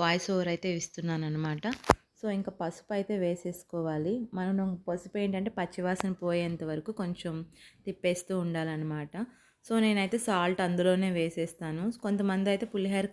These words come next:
కలిపిన తర్వాత సాల్ట్ వేస్తారు. నేనైతే ఇందులోనే మిక్స్ చేసేస్తానన్నమాట. so, మొత్తం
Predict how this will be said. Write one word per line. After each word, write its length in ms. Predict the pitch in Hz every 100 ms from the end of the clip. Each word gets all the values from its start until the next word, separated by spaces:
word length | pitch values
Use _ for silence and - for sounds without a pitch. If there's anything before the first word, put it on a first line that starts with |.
| 180
కలిపిన 340 | 175 190 208 196
తర్వాత 340 | 170 185 202 233 208
సాల్ట్ 260 | 175 175 170
వేస్తారు. 400 | - - 160 214 247 - _ _ 196
నేనైతే 440 | 214 214 208 233 240
ఇందులోనే 360 | 202 202 202 196
మిక్స్ 180 | 180 - 185
చేసేస్తానన్నమాట. 1000 | 175 170 170 - 170 160 156 160 151 214 294 - _ _ _ _ _ _ -
so, 40 | 196
మొత్తం 280 | 190 185 196